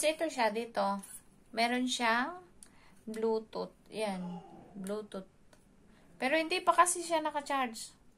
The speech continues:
Kaya hindi pa siya gumagana. Pero pag ano, pwede mo siyang i-Bluetooth lang. Bluetooth siya dito. And then, dito yung selfie niya. Pwede kang mag-, mag-selfie na lang na nakaganito. Connect mo lang siya sa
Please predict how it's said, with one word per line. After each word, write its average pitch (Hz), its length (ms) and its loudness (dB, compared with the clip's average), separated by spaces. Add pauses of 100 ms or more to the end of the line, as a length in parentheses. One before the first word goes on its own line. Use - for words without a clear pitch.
Kaya 226 220 -6
hindi 240 160 -4
pa 247 160 -4
siya 262 160 4
gumagana. 208 560 -2 (320)
Pero 285 240 2
pag 247 240 4
ano, 233 320 2 (1400)
pwede 254 240 2
mo 311 160 0
siyang 277 240 2
i-Bluetooth 226 480 -4
lang. 180 320 -2
Bluetooth 196 400 -6
siya 208 160 -6
dito. 196 240 -8
And 185 240 -6
then, 190 320 -4 (240)
dito 202 240 -6
yung 208 240 -2
selfie 196 400 -6
niya. 170 240 -8 (960)
Pwede 220 240 -2
kang 226 160 0
mag-, 208 240 -4
mag-selfie 202 640 -4
na 202 100 -2
lang 190 220 -4
na 190 80 -4
nakaganito. 175 800 -8 (560)
Connect 208 320 2
mo 190 160 -2
lang 185 160 -4
siya 180 160 -10
sa 180 180 0